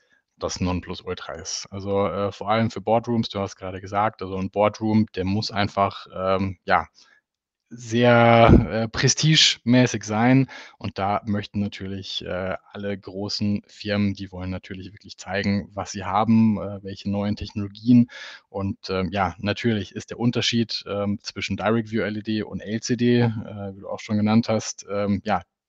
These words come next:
die sind heller, was gar nicht mal so komplett richtig ist. Also es ist, äh, der Kontrast, allein der Kontrast ist wirklich heller zwischen,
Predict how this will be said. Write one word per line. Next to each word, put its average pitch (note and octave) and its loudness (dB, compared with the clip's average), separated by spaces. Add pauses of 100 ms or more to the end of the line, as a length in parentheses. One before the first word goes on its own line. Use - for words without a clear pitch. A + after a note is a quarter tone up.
(120)
die - -10
sind B2+ 6
heller, D#3 6 (440)
was C3+ 0
gar D3 8
nicht D#3 8
mal D3+ 6
so B2+ 2 (240)
komplett B2 -2
richtig A#2+ -6
ist. - -14
Also A2 -4
es A#2 -6
ist, C3 -4
äh, B2 2
der A2+ -2
Kontrast, - 0
allein A#2 2
der A2+ -4
Kontrast - -4
ist F#2+ -18
wirklich G2 -14
heller A2+ -4
zwischen, G#2+ -2